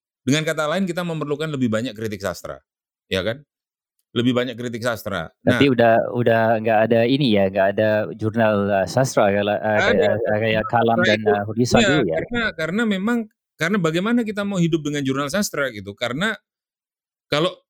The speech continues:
Speaker 1: per-, percakapan-percakapan itu di, eh, di apa namanya, di, diambil alih oleh sosial media gitu ya. Tapi kita balik lagi sekarang, di sosial media itu apakah ada percakapan yang menarik gitu?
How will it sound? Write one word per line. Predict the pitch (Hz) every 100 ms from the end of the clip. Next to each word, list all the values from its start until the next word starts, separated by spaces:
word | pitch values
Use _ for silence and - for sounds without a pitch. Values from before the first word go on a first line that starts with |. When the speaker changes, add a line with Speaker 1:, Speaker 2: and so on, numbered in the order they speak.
| _ -
Speaker 1:
per-, | - - _ _ -
percakapan-percakapan | 156 156 147 143 147 147 147 143 147 143 147 143
itu | 139 - 196
di, | 127 135 180 - _ _ _
eh, | 131 135 131 127
di | 113 113 113 98
apa | 98 98
namanya, | 95 87 87 92
di, | 107 104 107 104 101 101 107
diambil | 117 113 113 113
alih | 107 151 160
oleh | 117 147 170
sosial | 139 113 117
media | 117 104 151 110 90
gitu | 78 76
ya. | 90 - _ _ _ _
Tapi | 156 190 185
kita | 220 196
balik | 185 196
lagi | 233 214 196
sekarang, | 180 170 151
di | 156
sosial | 170 160 170
media | 175 156 160 214
itu | 240
apakah | 185 170 87 160
ada | 202
percakapan | 170 160 151 156 165 160
yang |
menarik | 156 185 156 98 -
gitu? | 73